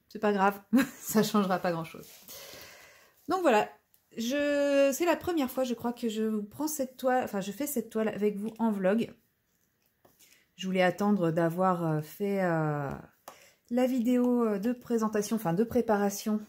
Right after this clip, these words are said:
des diamants avec vous. Donc, euh,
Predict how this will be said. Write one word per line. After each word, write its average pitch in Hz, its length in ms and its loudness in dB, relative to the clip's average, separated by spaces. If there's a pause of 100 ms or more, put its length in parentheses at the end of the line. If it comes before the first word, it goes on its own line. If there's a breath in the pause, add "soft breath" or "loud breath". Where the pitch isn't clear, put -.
des 208 220 0
diamants 185 400 0
avec 202 320 -2
vous. 220 240 -4 (1400 soft breath)
Donc, 196 300 -8
euh, 151 180 0